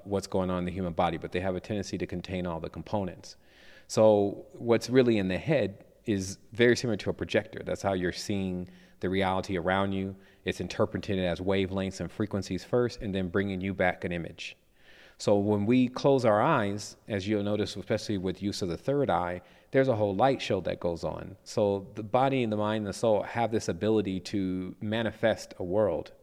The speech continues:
right? But that doesn't seem odd, since we are a world. When we start thinking about it, we're a whole universe. Each chakra con-,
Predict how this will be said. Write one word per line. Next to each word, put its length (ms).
right? 280
But 100
that 480
doesn't 240
seem 320
odd, 320
since 360
we 140
are 220
a 40
world. 380
When 180
we 80
start 240
thinking 220
about 200
it, 100
we're 200
a 40
whole 280
universe. 580
Each 240
chakra 560
con-, 240